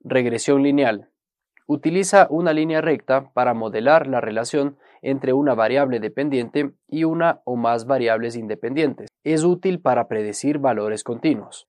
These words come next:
Regresión logística. Se usa para predecir la probabilidad de un evento binario. Por ejemplo,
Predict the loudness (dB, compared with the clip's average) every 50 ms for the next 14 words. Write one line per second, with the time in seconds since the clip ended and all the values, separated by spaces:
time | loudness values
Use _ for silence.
0 | _ -6 -2 -2 0 0 0 -2 0 0 2 2 4 4 2 2 0 -2 -4 -4
1 | -6 -10 -14 -12 -12 -14 -16 _ _ _ _ _ _ _ _ _ _ _ _ -8
2 | -2 2 2 4 2 2 2 0 2 4 4 4 4 2 0 -4 -6 -6 -6 -6
3 | -4 -2 0 0 -2 -2 -2 -2 -2 0 -2 -2 -4 -2 0 0 2 2 0 -2
4 | -2 -2 0 0 0 0 0 0 0 0 -2 -4 -6 -6 -4 -2 0 0 0 0
5 | -2 -6 -12 _ _ _ _ _ _ -6 -6 -4 -2 0 0 -2 -2 -4 -10 -16
6 | -16